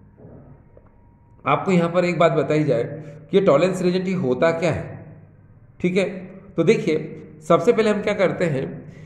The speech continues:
कि यहाँ पर ये silver nitrate है और silver nitrate को हम ammonium hydroxide से react कराते हैं।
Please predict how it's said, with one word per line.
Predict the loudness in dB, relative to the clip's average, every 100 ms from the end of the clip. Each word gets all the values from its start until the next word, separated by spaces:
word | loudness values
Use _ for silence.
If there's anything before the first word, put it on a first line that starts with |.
| -20 -8
कि | 2
यहाँ | 4 4 2
पर | 2 0 0 -4 -10 -18 -20 -20 -20 -20 -20 -20 -18 -6
ये | 0 2
silver | 4 2 4 2
nitrate | 2 0 0 -2 -4
है | -6 -8 -12 -16 -16 -18 -20 -20 -20 -20 -12 0
और | 2
silver | 4 4 4
nitrate | 2 2 0 0 -2 -2
को | 0 0 -2 -8 -16 -6 -2
हम | -2
ammonium | 0 0 4 4 2
hydroxide | 0 -2 2 2 2 2 0 0
से | -2
react | 0 2 2 2
कराते | -2 -4 -6 -10
हैं। | -14